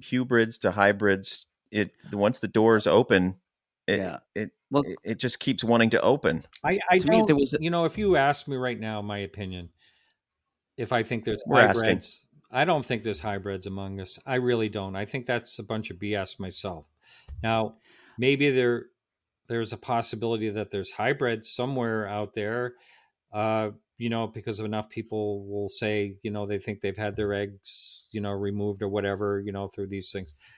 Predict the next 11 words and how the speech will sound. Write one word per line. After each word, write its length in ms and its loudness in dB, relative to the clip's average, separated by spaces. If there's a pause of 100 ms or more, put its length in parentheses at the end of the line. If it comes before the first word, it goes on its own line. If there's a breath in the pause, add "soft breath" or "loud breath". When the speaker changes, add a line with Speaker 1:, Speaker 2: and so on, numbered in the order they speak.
(300 soft breath)
Speaker 3:
Possibly, 1000 0
and 120 -2
that 180 -2
could 140 -4
be 140 0
for 180 -4
reasons 560 0
of 240 -4 (420 soft breath)
who 120 2
knows 320 0
what 280 -2